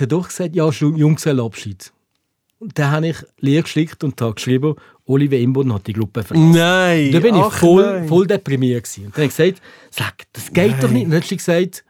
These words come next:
Speaker 1: "Asset hat gesagt, ja, warst du gekommen?" Dann sage ich, "Nein, ich war nicht gekommen, weil ich kann
Speaker 2: Aber
Speaker 1: noch die
Speaker 2: we-,
Speaker 1: anderen,
Speaker 2: aber
Speaker 1: ich kann noch
Speaker 2: wenigstens
Speaker 1: die anderen
Speaker 2: fragen.
Speaker 1: Kollegen, kann ich euch, aber da,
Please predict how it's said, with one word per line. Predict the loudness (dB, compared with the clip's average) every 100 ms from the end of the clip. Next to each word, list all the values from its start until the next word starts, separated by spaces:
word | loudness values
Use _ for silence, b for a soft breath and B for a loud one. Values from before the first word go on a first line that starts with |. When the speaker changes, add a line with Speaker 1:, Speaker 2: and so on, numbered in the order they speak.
| -6
Speaker 1:
"Asset | -4 -4 -4 -4
hat | -4
gesagt, | -2 -2 -2 -6 -14 b b b b b
ja, | -2 2
warst | 2 0 -2
du |
gekommen?" | 2 2 2 -8 _ _ _ _ _ -14
Dann | -8
sage | -6 -6
ich, | -8 _
"Nein, | -6 -2 -2
ich | -2
war | -2
nicht | -2 -4
gekommen, | -4 -2 -2 -2
weil |
ich | -4 -6
kann | -6 -2 0
Speaker 2:
Aber |
Speaker 1:
noch | 2 4
die | 2
Speaker 2:
we-, |
Speaker 1:
anderen, | 0
Speaker 2:
aber | -4 -4 -2
Speaker 1:
ich | 0 0
kann | 2 2
noch | 2
Speaker 2:
wenigstens | 2
Speaker 1:
die | 2
anderen | 2 2 -2
Speaker 2:
fragen. | -2
Speaker 1:
Kollegen, | 0 2 0 0 -6 -8 _ _ _
kann | -4 -2 0
ich | -2 -2
euch, | 0 0 -2
aber | -6 -8 B B B _
da, | -8